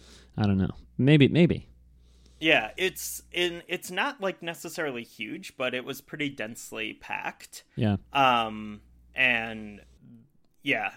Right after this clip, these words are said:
Speaker 2: and that's what they had kind of in lieu of putting the figures on the pegs. So, um, so I think, like, what that was is, like, those were just, like,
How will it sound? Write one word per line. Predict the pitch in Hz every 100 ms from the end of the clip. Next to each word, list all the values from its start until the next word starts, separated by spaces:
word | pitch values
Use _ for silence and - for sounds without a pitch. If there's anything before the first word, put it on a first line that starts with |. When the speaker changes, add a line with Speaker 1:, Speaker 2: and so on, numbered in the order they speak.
| -
Speaker 2:
and | 135 127
that's | 120 - 120
what | -
they | 110
had | 104 104 -
kind | 120 110
of | 104
in | 104 104
lieu | 104 98 104
of | 107 _
putting | - - -
the | -
figures | - - - - -
on | -
the | -
pegs. | - - - -
So, | - - 117 113 - _ _ _ -
um, | 113 101 98 - _ _
so | - -
I | 123
think, | 123 - 175 247
like, | 131 117 120
what | 120 120
that | 110 113 123
was | 131 127 107
is, | 110 -
like, | 113 110 113
those | 117 120 127
were | 123
just, | 107 113 - -
like, | 110 -